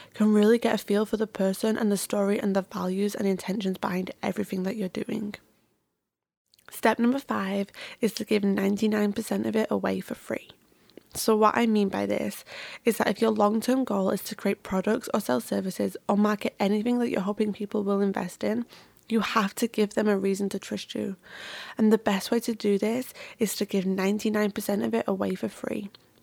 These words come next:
Be so generous with your ideas and information and support that your friends will tell you that you're crazy for not charging for it.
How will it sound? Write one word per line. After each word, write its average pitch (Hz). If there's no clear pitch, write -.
Be 247
so 262
generous 220
with 240
your 208
ideas 196
and 214
information 190
and 190
support 185
that -
your 202
friends 202
will 208
tell 185
you 190
that 196
you're 190
crazy 185
for -
not 185
charging 180
for -
it. -